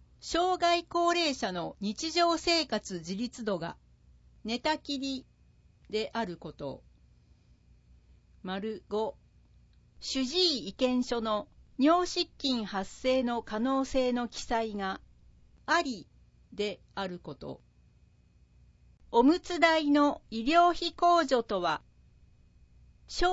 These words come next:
病によりおおむね六ヶ月以上寝たきりで、医師の治療を受けている人のおむつ代は、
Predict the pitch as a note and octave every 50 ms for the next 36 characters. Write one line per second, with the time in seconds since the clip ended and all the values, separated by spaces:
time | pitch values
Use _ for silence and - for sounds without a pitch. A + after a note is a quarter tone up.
0 | F4+ F4 D4 E4+ E4+ E4+ E4 D#4 D4+ D4 D4 C#4+ C#4 C4+ C4+ C4 B3 - _ _
1 | _ _ - C4 D#4 E4 E4 D#4 D#4 D4+ C#4+ D4+ D4 C#4+ - - - F#3+ G#3 G3+
2 | - - - E4 D#4+ D4+ E4 - - - E4 D#4+ D#4+ D4 C#4 C4 G#3+ F#3+ F3+ F3+
3 | F3+ F#3+ - B3+ A#3+ A#3 - A#3+ G3+ G#3 G#3 E3+ F#3+ F3+ F3 - _ - - _
4 | - _ - - - - - - F4 F4+ - E4+ E4 D#4 D4 C#4+ - - B3 A#3+
5 | C4 B3+ B3 B3 B3 B3 B3 A#3+ C#4 C4+ - C4 - - G#3+ G3 F#3+ F3+ E3+ F3
6 | E3+ - - G3+ F#3+ F#3 F#3 F3 E3+ F3+ G3 A3 G#3 - A3+ G3 G3 F#3 F#3 F#3
7 | F3 F3 E3+ E3+ -